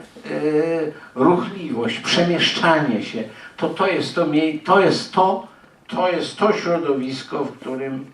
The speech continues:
przedsiębiorczość rozwija się. No i wreszcie osobowościowe też bardzo istotne.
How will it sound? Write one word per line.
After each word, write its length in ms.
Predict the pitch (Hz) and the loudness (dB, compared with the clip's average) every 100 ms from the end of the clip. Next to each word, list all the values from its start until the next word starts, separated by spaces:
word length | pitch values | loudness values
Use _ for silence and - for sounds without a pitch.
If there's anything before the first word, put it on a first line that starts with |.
| - | -16
przedsiębiorczość 1160 | - 147 - 135 123 120 117 - 120 117 - - - - - - | -10 -10 -6 -2 0 0 -2 -4 -4 -4 -8 -18 -20 -20 -14 -6
rozwija 720 | 110 107 101 87 101 - - | -2 -2 -4 -12 -14 -14 -14
się. 160 | - | -12
No 140 | 127 214 | -6 -2
i 80 | 320 | 0
wreszcie 540 | 214 247 - 330 330 - - - - - | 0 0 -4 -4 -6 -8 -20 -20 -12 2
osobowościowe 1000 | 240 233 233 233 214 - - 202 156 135 | 2 4 4 4 4 0 0 -2 -2 -2
też 180 | 156 143 | 0 0
bardzo 420 | - 135 117 123 | 0 -2 -2 -6
istotne. 800 | 107 - - 208 214 - 160 156 | -6 -8 -6 -4 -6 -6 -6 -6